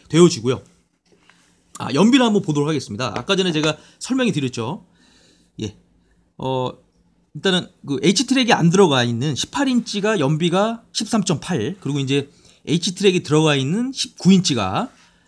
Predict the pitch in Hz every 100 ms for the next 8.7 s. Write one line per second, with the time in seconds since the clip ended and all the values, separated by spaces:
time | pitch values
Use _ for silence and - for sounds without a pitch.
0 | _ _ 107 156 247 240 190 156 120 -
1 | _ 135 123 160 190 190 165 175 - 139
2 | 151 226 139 127 127 87 _ _ _ _
3 | 107 104 85 - 127 131 131 120 131 143
4 | - - 170 117 110 190 - _ _ _
5 | - 110 - 156 170 160 135 139 131 -
6 | - - 113 101 - - 170 156 117 139
7 | 135 135 143 117 92 147 196 127 123 113
8 | 139 131 175 135 190 254